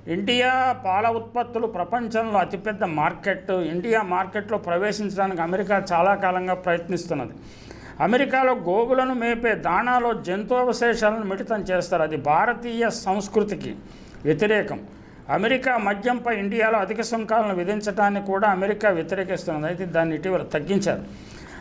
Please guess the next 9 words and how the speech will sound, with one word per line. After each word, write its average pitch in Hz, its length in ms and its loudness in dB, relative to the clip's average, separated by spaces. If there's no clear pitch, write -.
అరవై 190 280 2
దేశాలపై 254 640 0
టారిఫ్లు 226 560 0
విధించడం 220 480 0
వల్ల 214 200 0
అమెరికాలో 226 540 2
పరిశ్రమలు 226 600 0
తిరిగి 208 280 0
పుంజుకుంటాయని, 180 920 0